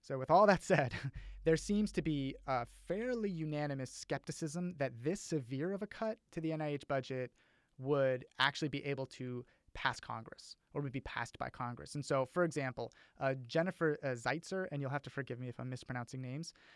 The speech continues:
uh, she's the director of legislative relations for the Federation of American Societies of Experimental Biology. Um, so she said, quote,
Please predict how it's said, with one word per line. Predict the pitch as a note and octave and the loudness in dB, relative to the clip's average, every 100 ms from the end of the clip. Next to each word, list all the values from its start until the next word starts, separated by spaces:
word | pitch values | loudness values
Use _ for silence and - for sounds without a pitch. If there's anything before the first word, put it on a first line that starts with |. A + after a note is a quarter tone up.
| - - | -14 0
uh, | C#3 B2+ B2+ _ _ - | 2 4 0 _ _ -12
she's | - G#3 | -4 -2
the | B3 | 0
director | G3+ D#3+ D3 D#3+ C#3+ | 2 2 2 2 2
of | C#3 B2+ | 2 0
legislative | C3 C#3+ D3+ D3+ C#3+ C3+ - D#3+ | 0 0 0 -2 -2 -2 -8 -6
relations | C3+ C3+ C#3 - B2 A#2+ A#2 - _ - | -2 0 0 -2 -6 -8 -10 -14 _ -6
for | C#3 C3 | -2 0
the | B2+ C3 B2+ - | -2 -4 -4 -8
Federation | - E3+ E3 D3+ D3 | 0 2 4 2 0
of | B2+ | -4
American | B2+ C3 C3+ C3 | -2 0 0 -2
Societies | B2+ A#2+ B2+ B2 B2 A#2+ | -8 -4 -2 0 -2 -6
of | A2+ | -10
Experimental | - C3+ B2 A#2+ A#2+ | -6 -4 -4 -6 -6
Biology. | A2+ A#2+ C#3+ E3 G#3+ G#3+ - - - _ - | -2 0 0 -2 -4 -6 -10 -20 -20 _ -6
Um, | D3+ | -4
so | D#3 D#3 | -2 -2
she | - C#3 | 0 -2
said, | - D3+ C3 | 4 2 2
quote, | D3 B2+ | 0 0